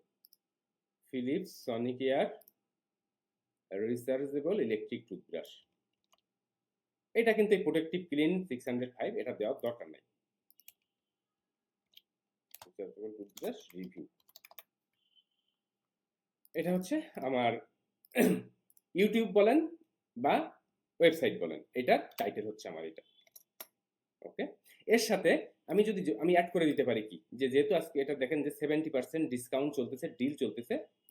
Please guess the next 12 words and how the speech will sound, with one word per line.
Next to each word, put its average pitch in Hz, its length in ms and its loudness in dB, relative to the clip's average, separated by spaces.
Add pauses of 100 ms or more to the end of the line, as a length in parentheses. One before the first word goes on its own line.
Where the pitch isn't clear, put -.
(160)
তো 359 60 -6
এখানে 180 260 4
কিন্তু 131 520 0
আমি, 104 320 -4 (100)
আহ, 95 480 -12
ব্র্যাকেট 131 420 -2
করে 120 160 0
দিয়ে 113 180 -2
দিতে 98 180 -6
পারি - 200 -6
যে 151 200 -4
সেভেন্টিন 95 800 -6